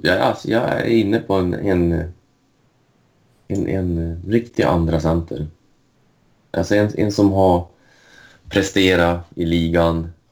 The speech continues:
Gör ingenting om han är lite äldre. Kanske bara har något år kvar på kontraktet. Eh, som kan avlasta Casey Middlestead.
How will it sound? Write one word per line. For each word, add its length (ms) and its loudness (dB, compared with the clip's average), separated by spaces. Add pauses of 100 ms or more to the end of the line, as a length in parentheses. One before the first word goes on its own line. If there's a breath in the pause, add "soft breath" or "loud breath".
(120)
Gör 240 2
ingenting 340 2
om 60 2
han 120 2
är 60 4
lite 240 2
äldre. 540 0
Kanske 220 -10
bara 140 -4
har 120 0
något 280 -4
år 160 0
kvar 220 0
på 120 -6
kontraktet. 640 -2 (1400)
Eh, 200 0
som 200 -4
kan 140 -2
avlasta 680 0
Casey 360 -2
Middlestead. 640 0